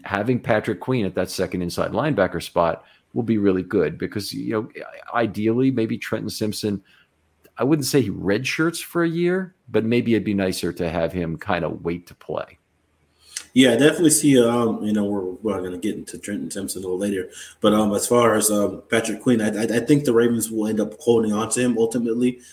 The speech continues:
Speaker 2: this year because, like, I, I, I, I don't wanna say this is an all year, all in year for the Ravens, but it's kinda setting up for, like,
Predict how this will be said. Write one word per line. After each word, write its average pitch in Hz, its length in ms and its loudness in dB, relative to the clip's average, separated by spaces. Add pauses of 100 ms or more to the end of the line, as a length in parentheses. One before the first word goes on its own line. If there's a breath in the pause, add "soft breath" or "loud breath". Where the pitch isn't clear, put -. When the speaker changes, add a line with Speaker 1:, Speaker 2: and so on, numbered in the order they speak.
(140 loud breath)
Speaker 2:
this 120 260 4
year 135 320 4 (240 loud breath)
because, 113 280 4
like, 113 140 2
I, 123 100 2
I, 120 400 -2
I, 151 100 -2 (520 loud breath)
I 185 80 2
don't 220 100 8
wanna 170 100 8
say 156 140 8
this 147 120 6
is 127 80 2
an 120 100 0
all 127 240 6
year, 127 320 6
all 123 220 8
in 113 140 4
year 113 160 4
for 123 160 -2
the 107 80 -6
Ravens, 113 320 -2
but 110 80 0
it's - 140 -2
kinda 156 180 4
setting 127 400 4
up 123 200 -2
for, 113 120 2
like, 107 200 -4